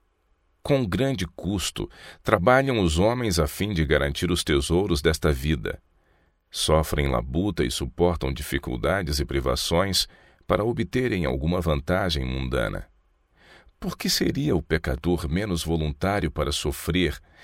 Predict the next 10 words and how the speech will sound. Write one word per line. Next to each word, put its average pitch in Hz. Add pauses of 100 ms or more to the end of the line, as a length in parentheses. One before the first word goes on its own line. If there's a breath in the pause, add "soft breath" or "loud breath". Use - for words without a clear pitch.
(200 loud breath)
resistir 85
e 71
sacrificar 80
no 73
intuito 80
de 69
adquirir 78
um 85
tesouro 82
imperecível, 82